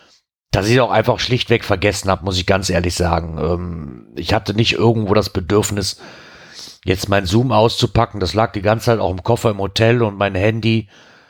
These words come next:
hab ich auch vergessen. Äh, was heißt vergessen? Ich hatte mein Handy zwar immer dabei, aber ich hab immer vergessen, irgendwas aufzunehmen, weiß ich nicht. Ich weiß auch nicht unbedingt, ob das, ob das sein musste jetzt für mich. Ich hatte da so viel Spaß dran und,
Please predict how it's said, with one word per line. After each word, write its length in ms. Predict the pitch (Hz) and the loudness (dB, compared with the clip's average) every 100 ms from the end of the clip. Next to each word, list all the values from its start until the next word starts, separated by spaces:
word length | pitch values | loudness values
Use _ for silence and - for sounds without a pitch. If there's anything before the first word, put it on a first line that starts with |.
| _ | _
hab 160 | 113 104 | -2 -2
ich 140 | 95 | 2
auch 160 | 117 143 | 2 2
vergessen. 720 | 160 135 135 - 135 127 123 | 0 2 0 0 -6 -6 -6
Äh, 40 | 113 | -2
was 640 | 104 104 101 98 50 87 | 2 2 2 -2 -4 -2
heißt 180 | 95 123 | -2 0
vergessen? 340 | 107 110 120 | 0 0 0
Ich 40 | 98 | 0
hatte 140 | 110 | 0
mein 100 | 104 | 0
Handy 220 | 90 117 | 0 -2
zwar 160 | 107 110 | -2 0
immer 120 | 110 | 2
dabei, 460 | 101 85 98 113 131 - - - - _ _ _ - | 2 2 2 2 0 -6 -20 -20 -20 _ _ _ -2
aber 100 | 104 | 0
ich 80 | |
hab 80 | 123 | 2
immer 140 | 117 107 | 2 0
vergessen, 420 | 107 107 - 107 | 0 -2 -2 0
irgendwas 300 | 107 110 90 | 2 2 2
aufzunehmen, 760 | 90 101 - 92 95 95 95 | 2 2 0 -6 -2 -2 -2
weiß 240 | 90 90 90 | 0 0 0
ich 120 | 87 | -4
nicht. 240 | 90 - | -4 -4
Ich 180 | - - | -4 -2
weiß 180 | 107 110 | 0 2
auch 60 | 110 | 0
nicht 100 | 101 | -2
unbedingt, 240 | 101 101 | -6 -6
ob 60 | 92 | -4
das, 180 | 90 | -4
ob 120 | - - | -4 -2
das 180 | 101 | -2
sein 260 | 101 92 92 | 2 0 0
musste 320 | 95 113 - | 0 0 2
jetzt 240 | 104 98 - | 0 0 -2
für 140 | 98 | -2
mich. 320 | 92 90 - | -2 -4 -4
Ich 160 | 85 - | -6 -2
hatte 160 | 98 | -2
da 100 | 95 | -2
so 120 | 92 110 | -2 -2
viel 180 | 101 | -4
Spaß 380 | 92 - 104 101 | -4 -2 -2 -4
dran 340 | - 98 95 92 | -2 0 0 -2
und, 240 | 90 87 | -8 -10